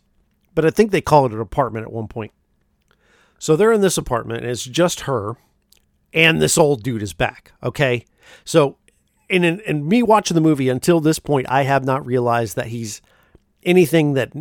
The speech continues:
than maybe her dad. Well, in this scene, that gets pretty much cleared up, because Roddy comes home, and she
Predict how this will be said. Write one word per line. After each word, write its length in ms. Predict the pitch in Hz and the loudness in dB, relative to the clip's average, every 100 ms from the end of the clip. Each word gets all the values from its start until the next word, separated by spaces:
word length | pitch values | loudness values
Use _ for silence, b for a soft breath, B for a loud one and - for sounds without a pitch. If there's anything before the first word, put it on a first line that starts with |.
| 196 | -14
than 320 | 156 127 135 123 | -6 -2 0 2
maybe 580 | 139 143 131 127 107 - _ _ | 2 2 0 -2 -4 -10 _ _
her 180 | - 120 | -8 -4
dad. 440 | 151 123 101 - _ _ _ _ _ _ _ _ _ _ _ | 0 0 0 -12 _ _ _ _ _ _ _ _ _ _ _
Well, 300 | 220 196 190 | -6 2 4
in 140 | 185 196 | 6 6
this 180 | 214 - | 6 4
scene, 240 | 185 165 | 2 2
that 220 | 151 127 | 2 0
gets 420 | 139 131 - - - _ _ _ _ _ _ _ _ | -2 -2 -4 -6 -10 _ _ _ _ _ _ _ _
pretty 260 | - 185 156 | 2 6 6
much 280 | 143 120 | 4 -2
cleared 340 | - 147 131 113 | -4 -2 0 0
up, 180 | 107 - | -4 -6
because 600 | 135 - 139 127 120 - - b b b b - | -8 -4 -2 0 0 -6 -12 b b b b 0
Roddy 360 | 135 165 190 | 6 8 6
comes 320 | 190 160 131 - | 4 2 0 2
home, 480 | 170 175 117 110 - _ _ _ _ _ | 4 4 4 -2 -12 _ _ _ _ _
and 160 | 147 135 | -10 -4
she 460 | - 180 196 160 | -2 0 0 -4